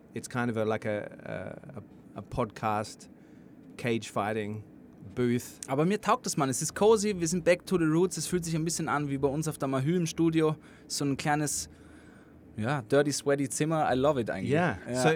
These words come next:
Speaker 1: we're gonna be talking actually about the festival today. We decided that it would be good to, uh, discuss our highlights of the Game Changer Festival. So I'm going to ask you this question, Gabriel.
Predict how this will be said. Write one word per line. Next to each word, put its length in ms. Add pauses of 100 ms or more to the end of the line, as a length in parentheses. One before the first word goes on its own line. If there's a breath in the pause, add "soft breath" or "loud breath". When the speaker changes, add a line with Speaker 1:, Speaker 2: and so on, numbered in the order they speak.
(360 loud breath)
Speaker 1:
we're 160
gonna 160
be 120
talking 440
actually 360
about 320
the 80
festival 420
today. 280
We 140
decided 500
that 300 (600 loud breath)
it 20
would 140
be 100
good 280
to, 120 (220)
uh, 220 (100)
discuss 400
our 140
highlights 760 (120)
of 180
the 60
Game 240
Changer 340
Festival. 480 (300 loud breath)
So 240
I'm 260
going 300
to 120
ask 240
you 60
this 180
question, 460
Gabriel. 480